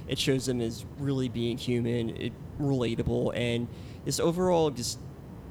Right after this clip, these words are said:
likable, and it comes together so well, like, where they all show, like, this loyalty to each other that is just really admirable, and,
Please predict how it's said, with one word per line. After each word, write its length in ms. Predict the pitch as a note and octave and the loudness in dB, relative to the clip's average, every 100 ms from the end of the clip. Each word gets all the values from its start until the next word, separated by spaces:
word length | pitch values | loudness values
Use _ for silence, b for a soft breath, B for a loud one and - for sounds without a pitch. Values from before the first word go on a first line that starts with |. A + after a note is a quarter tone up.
| - C#3+ | -10 -4
likable, 600 | A#2 G#2+ - - F2+ C#2+ - | 0 2 2 -2 -4 -4 -4
and 480 | - B2 A#2+ B2 A#2+ - | -2 0 2 0 -4 -2
it 160 | - B2 | -2 -2
comes 380 | - F3 D3+ - | 2 2 2 0
together 440 | C3 A#2+ A#2 A2 | -2 0 0 -2
so 300 | - - A#2 | -4 -2 0
well, 400 | A2 A#2 A2+ A2+ | 0 0 0 0
like, 220 | B2 B2+ | -2 -2
where 180 | - A#2+ | -2 -2
they 160 | A#2+ A#2+ | 0 0
all 400 | A#2+ A#2+ B2+ - B B B B - | 0 0 -2 -4 B B B B -10
show, 320 | - - E3+ C#3+ | -4 2 4 6
like, 220 | C3 A#2+ - | 4 2 -2
this 300 | B2+ A#2+ - - C#3 | -2 0 0 -4 0
loyalty 560 | B2+ B2+ B2+ A#2+ A#2+ A2+ | 4 4 4 0 -4 -4
to 200 | - A2 | -2 -4
each 200 | G#2+ A#2 | -2 -2
other 440 | A2 A2+ A#2+ A#2+ G#2+ | -2 -2 -2 -4 -4
that 380 | A2+ A#2 A#2+ - | -2 -2 -2 -2
is 160 | - D3 | -4 -2
just 220 | G3+ - - C#3+ | -2 -2 -6 -2
really 420 | C#3 C#3 B2+ A#2+ | 2 4 4 2
admirable, 720 | - A#2+ - G#2+ F2+ - - - | 2 2 0 -2 -2 -2 -2 -2
and, 420 | A#2+ A#2 B2+ B2 | 0 2 0 -2